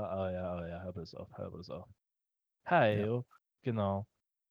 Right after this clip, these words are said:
Speaker 1: Ja, und, ähm, das Event ging, glaube ich, zwei Stu-, fast zwei Stunden oder
Speaker 2: Mhm,
Speaker 1: so.
Speaker 2: ja, ja.
Speaker 1: Also, ich glaube, irgendwas so zwischen 'ner Stunde fünfundvierzig und zwei Stunden, je nachdem, wen man
Speaker 2: Ja,
Speaker 1: da
Speaker 2: so um den
Speaker 1: trauen
Speaker 2: Dreh,
Speaker 1: mag.
Speaker 2: ja.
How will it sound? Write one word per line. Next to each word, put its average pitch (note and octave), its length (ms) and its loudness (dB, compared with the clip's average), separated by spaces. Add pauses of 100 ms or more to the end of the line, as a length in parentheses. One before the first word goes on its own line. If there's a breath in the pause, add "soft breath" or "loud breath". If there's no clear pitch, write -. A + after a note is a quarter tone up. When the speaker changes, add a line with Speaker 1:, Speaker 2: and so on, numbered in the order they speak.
(120)
Speaker 1:
Ja, C#3+ 100 6
und, C3+ 180 4
ähm, A2+ 320 4
das - 180 -6
Event D#3+ 220 0
ging, G3+ 140 -6
glaube D#3+ 180 0
ich, - 120 -8
zwei - 260 -6
Stu-, B2 240 -6
fast - 280 4
zwei F#3 160 6
Stunden F#3 460 0 (600)
oder A2 200 6
Speaker 2:
Mhm, - 0 -
Speaker 1:
so. A3+ 320 0
Speaker 2:
ja, G2+ 100 -6 (440)
ja. A2+ 100 0
Speaker 1:
Also, C3 420 2 (200)
ich - 80 -20
glaube, C3+ 280 6
irgendwas C3+ 320 0
so C#3+ 80 -10
zwischen C#3+ 260 -6
'ner C3 140 0
Stunde - 840 -4
fünfundvierzig D#3 600 4
und C3+ 100 -2
zwei C#3 160 6
Stunden, D#3 260 0
je D3 80 2
nachdem, C#3+ 360 0 (880 soft breath)
wen C3 140 8
man C#3 100 6
Speaker 2:
Ja, - 20 4
Speaker 1:
da C3 80 6
Speaker 2:
so A2+ 60 0
um G#2+ 80 2
den B2+ 80 8
Speaker 1:
trauen C#3 80 4
Speaker 2:
Dreh, - 140 0
Speaker 1:
mag. - 40 -6
Speaker 2:
ja. E2 120 -4